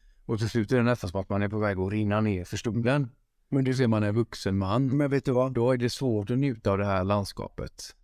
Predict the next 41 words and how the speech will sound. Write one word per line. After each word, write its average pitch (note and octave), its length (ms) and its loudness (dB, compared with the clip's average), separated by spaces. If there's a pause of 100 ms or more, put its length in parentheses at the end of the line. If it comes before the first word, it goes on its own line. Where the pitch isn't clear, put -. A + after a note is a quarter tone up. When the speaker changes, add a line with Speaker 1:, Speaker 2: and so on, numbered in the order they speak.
Speaker 2:
Men D3+ 220 0
man D#3 160 2
får D3+ 140 0
myror C3 420 2
i A2+ 40 2
hela A2+ 200 0
kroppen. G#2+ 320 -4
Speaker 1:
Ja, A#2 240 4
jag C3 240 2
Speaker 2:
Jag A#2+ 80 2
Speaker 1:
får A#2+ 60 2
Speaker 2:
vet. A#2 180 2
Speaker 1:
väldigt G#2 320 -2
fort. - 280 -12 (120)
Speaker 2:
Ja, A#2 380 0 (360)
du A#2 200 -2
vet, C3 140 4
Speaker 1:
Det A#2+ 40 2
har A#2+ 80 4
gått B2+ 240 2
Speaker 2:
ja. C3+ 40 2
Speaker 1:
en A#2 80 2
timma G2 420 2
så - 120 -4
sitter - 340 -2
jag G2 80 4
och F2+ 80 -6
kallsvettas F#2+ 840 -4
i G#2 100 0
ren F#2 220 0
panik G#2+ 480 -2
när G#2 80 0
jag G2+ 80 0
inser G2+ 200 -2
att F2+ 80 -4
det G#2 60 -6
är F#2 40 -4
tre F2+ 260 -4
timmar F2+ 280 -2
kvar. A#2 280 2
Speaker 2:
Mm. A2+ 280 -2